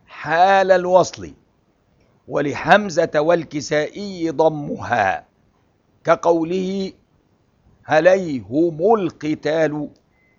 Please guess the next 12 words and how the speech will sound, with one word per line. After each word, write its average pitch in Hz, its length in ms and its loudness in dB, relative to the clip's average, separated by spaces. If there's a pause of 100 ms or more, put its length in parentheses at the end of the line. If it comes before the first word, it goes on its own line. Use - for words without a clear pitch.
(380)
كذا 139 280 0
يقرأ 135 480 -2
حمزة 147 360 -2
والكسائي 160 640 6 (800)
وأبو 160 440 0
عمرو: 135 380 -4 (400)
"عليهم 156 1040 -4
القتال"، 156 1080 0 (540)
هذه 120 520 -2
قراءة 131 680 -2
أبي 143 160 -2
عمرو. 143 360 -6